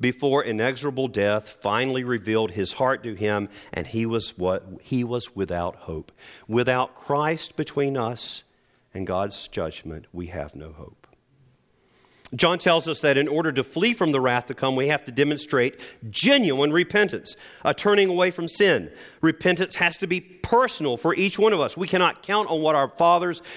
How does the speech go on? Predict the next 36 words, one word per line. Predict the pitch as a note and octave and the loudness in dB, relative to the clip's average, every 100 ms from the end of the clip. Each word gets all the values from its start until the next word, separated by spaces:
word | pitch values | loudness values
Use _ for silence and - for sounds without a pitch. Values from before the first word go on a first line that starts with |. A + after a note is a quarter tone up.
| - | -2
and | C#3 | 2
our | C3 | 2
mothers | C#3 E3+ F3 F3 | 2 0 0 -2
have | C3+ | 0
done | D3 D3+ | 2 0
before | C3+ - D3+ D3 | -4 -2 2 4
us | C#3+ C#3+ - - - | 2 -2 -10 -18 -10
to | - | -4
somehow | C3+ F#3 F3 E3 E3 D#3 | 0 2 0 2 2 0
count | - E3+ E3 C#3 | 0 0 0 -2
on | - | 0
our | C#3 C3+ | 2 2
behalf. | C3+ A#2+ B2 F#2 - - - - | 0 0 0 -2 -6 -20 -10 -4
And | A2+ | 0
so | C#3 | 0
John | A#2+ D3 D3 D3+ | 2 2 2 4
writes | D3 D#3 - | 2 2 -2
this, | - C#3+ C3+ B2+ | 2 2 2 0
or | B2 | 2
John | C3 B2+ | 0 0
speaks | - D3+ C#3 - | 0 -2 -2 0
this, | C#3 B2 - - - | 0 0 -4 -14 -6
"Bear | A2+ D#3+ F3 | 2 4 2
fruit | - F3+ F3+ - | 4 4 4 0
in | - | -2
keeping | - F3 F3+ F3 D#3+ | 0 -2 2 2 2
with | D#3 | 0
repentance, | D#3 D3 E3+ E3 - B2+ A#2+ | -2 0 0 0 0 -4 -2
and | A2+ | -2
do | C#3+ | 2
not | D#3 D3 | 2 0
presume | B2+ A2+ D#3+ D#3 | -4 -2 0 0
to | D3 | -2
say | D3+ D3 | 0 0
to | C#3+ | 0
yourselves, | D3 C#3+ A2+ G2 F#2+ F#2 | -4 -2 0 0 -2 -6